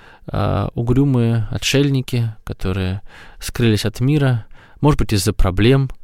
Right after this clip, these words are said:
из-за, знаете, чуть ли не из-за несчастной любви. Есть такое ощущение у, у тех, кто не знает, что вот мальчики в семинарию идут, девушка бросила, и вот назло, значит, всему женскому,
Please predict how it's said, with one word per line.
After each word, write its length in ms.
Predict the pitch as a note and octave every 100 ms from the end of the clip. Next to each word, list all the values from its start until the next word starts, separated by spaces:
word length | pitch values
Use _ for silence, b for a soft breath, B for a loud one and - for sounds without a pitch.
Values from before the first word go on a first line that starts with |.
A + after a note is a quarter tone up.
| B B B -
из-за, 380 | - G2+ G2 G2
знаете, 260 | G2+ G#2+ - -
чуть 180 | -
ли 80 | A2
не 140 | A2 G#2+
из-за 160 | G#2+
несчастной 420 | G#2 - B2 -
любви. 380 | F#2 F2+ A2 D3 - - B B B B -
Есть 180 | G2+ -
такое 380 | G2+ G#2 F#2
ощущение 540 | F2+ - G#2 C3 B2 G2+
у, 480 | G2 G#2 - G2+ A#2+
у 60 |
тех, 200 | - B2+
кто 140 | - G#2+
не 100 | G#2+
знает, 280 | A#2 A2
что 180 | - -
вот 200 | F#2 - B B B
мальчики 340 | A2+ A#2 - -
в 40 |
семинарию 460 | - A#2 C#3+ C#3+ A2
идут, 160 | G#2+ -
девушка 420 | G#2+ G#2+ - A2+
бросила, 440 | A#2 C#3 - F#2+
и 40 | F#2+
вот 200 | A2 -
назло, 380 | G2+ G2+ A2 G2+
значит, 340 | G2+ - G#2 B B -
всему 280 | - A2
женскому, 520 | G#2+ G#2 - G#2 G2+